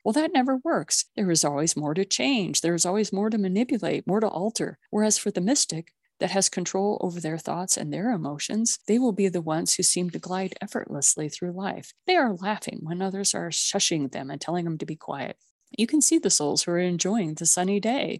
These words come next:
the rainy day. They're smiling while others are grumbling about the snow or the wet. You've seen these people, and when you look at them, you know that internally they are at peace. They are unaffected by the external environment because something wonderful is happening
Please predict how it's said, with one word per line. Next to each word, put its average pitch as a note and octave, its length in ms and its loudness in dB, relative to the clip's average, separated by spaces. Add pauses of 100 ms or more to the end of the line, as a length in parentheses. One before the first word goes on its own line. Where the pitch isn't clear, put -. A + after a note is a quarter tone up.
the C4+ 80 2
rainy C#4 300 6
day. - 380 -4
They're D4+ 100 0
smiling A3+ 500 2
while D#3 200 -2
others G#3 280 2
are F3 80 -2
grumbling E3+ 380 -2
about C#3+ 240 -6
the E3+ 80 0
snow E3 380 2
or - 160 -6
the D#3 100 -2
wet. E3+ 380 -4 (120)
You've A3+ 180 2
seen C4 280 4
these F3 200 4
people, C#3+ 440 -6
and E3 160 -2
when F3+ 140 0
you F3+ 80 0
look A3+ 180 -2
at A#3+ 120 -8
them, A#3+ 140 0
you F#3+ 140 0
know G3+ 240 -2
that G3+ 160 -4
internally A3 760 -2 (340)
they F#3+ 60 -2
are F#3 120 0
at F#3 200 -4
peace. - 420 0 (400)
They G3+ 80 0
are G3 180 4
unaffected G#3 520 0
by F#3+ 160 0
the E3+ 80 0
external F#3+ 480 -2
environment D#3+ 500 -2
because - 380 -4 (160)
something A#3 340 -4
wonderful F#3+ 480 -4
is - 120 -4
happening F3+ 720 -6